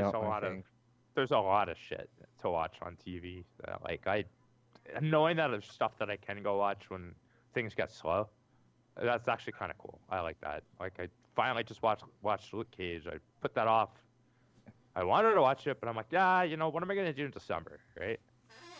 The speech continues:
Speaker 2: Like I said, I was sick. I was trapped in bed. I was like, "Fuck it, let's, let's do this." And then
Speaker 1: There you
Speaker 2: twenty
Speaker 1: go.
Speaker 2: hours later, I'd finished two <laughs> seasons.
Speaker 1: It's
Speaker 2: Yeah.
Speaker 1: always good to have some shit in the bank,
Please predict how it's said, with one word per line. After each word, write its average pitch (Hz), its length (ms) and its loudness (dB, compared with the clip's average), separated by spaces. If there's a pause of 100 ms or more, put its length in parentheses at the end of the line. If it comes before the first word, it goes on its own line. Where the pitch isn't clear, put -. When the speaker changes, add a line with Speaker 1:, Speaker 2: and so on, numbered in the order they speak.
(120)
Speaker 2:
Like 131 120 -6
I 127 100 4
said, 127 160 -2
I 120 220 4
was 117 180 0
sick. - 500 -2
I 98 60 -4
was 95 320 -6
trapped - 380 -2
in 101 240 -8
bed. 113 280 4
I 98 280 0
was 98 180 -14
like, 101 180 -4 (320)
"Fuck - 280 -2
it, - 120 -6
let's, - 440 -8
let's 101 220 -8
do 117 200 2
this." 95 320 -4
And 98 140 -4
then 101 320 0
Speaker 1:
There 95 140 -8
you 92 40 -12
Speaker 2:
twenty 110 280 6
Speaker 1:
go. 107 60 8
Speaker 2:
hours 107 220 6
later, 113 420 4
I'd 107 140 -4
finished 107 340 -4
two 113 200 -6
<laughs> - 80 -8
seasons. 120 640 0 (580)
Speaker 1:
It's - 120 2 (3000)
Speaker 2:
Yeah. 120 200 0
Speaker 1:
always 135 260 2
good 151 140 -2
to 143 80 2
have 143 120 0
some 120 100 -18
shit - 220 -12
in 110 60 -14
the 101 80 -10
bank, 101 340 -6